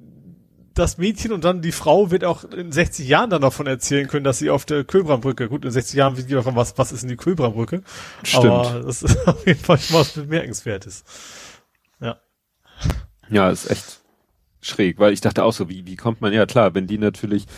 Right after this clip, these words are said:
Speaker 2: vielleicht von Süden, weil über die Kühlbrandbrücke fährst du ja eigentlich nur, wenn du irgendwie von Süden nach Norden willst und,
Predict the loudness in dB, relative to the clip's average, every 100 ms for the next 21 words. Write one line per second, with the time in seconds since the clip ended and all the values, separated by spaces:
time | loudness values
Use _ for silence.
0 | -20 -20 _ 4 4 4 0 -4 0 0
1 | 0 -8 -20 -20 _ 2 4 4 -2 -4
2 | -2 -2 -2 -6 -4 -6 -2 0 -2 2
3 | 4 4 4 0 -6 2 4 4 -4 -2
4 | 0 0 0 -2 -6 -8 -8 -8 -2 0
5 | 2 4 4 2 0 0 0 -6 -8 -6
6 | -6